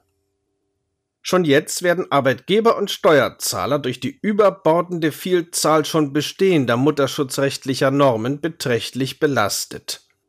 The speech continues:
Ausreichenden Nachwuchs zur Sicherung der Bevölkerung hat das gleichwohl nicht gebracht. Das wundert höchstens die Politiker. Welcher Arbeitgeber beschäftigt eine junge Frau, wenn er davon ausgehen muss, bald für deren Schwangerschaft und Geburt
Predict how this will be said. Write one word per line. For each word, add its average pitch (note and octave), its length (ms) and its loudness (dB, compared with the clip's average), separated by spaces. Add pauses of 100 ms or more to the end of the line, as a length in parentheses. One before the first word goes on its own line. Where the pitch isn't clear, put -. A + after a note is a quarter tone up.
(120)
Ausreichenden B2 760 0
Nachwuchs A#2+ 600 -4
zur G3 160 2
Sicherung E3+ 480 -2
der D#3 120 2
Bevölkerung C#3+ 800 0
hat F#3 220 -4
das B2+ 300 -2
gleichwohl C3 580 -2
nicht A#2+ 400 -6
gebracht. - 720 -6 (840)
Das B2 200 -2
wundert D#3 320 2
höchstens C#3 440 -2
die B2+ 100 -4
Politiker. B2+ 680 -4 (280)
Welcher - 380 -2
Arbeitgeber D3+ 800 2
beschäftigt - 720 -4
eine C3+ 160 0
junge C3 320 2
Frau, B2 400 0
wenn D3 140 0
er C3+ 80 2
davon B2+ 260 -4
ausgehen C3 600 0
muss, C#3 260 -2
bald C#3+ 420 0
für D#3+ 140 -2
deren D#3 320 -2
Schwangerschaft C3 760 0
und C#3+ 180 -6
Geburt C3 540 -2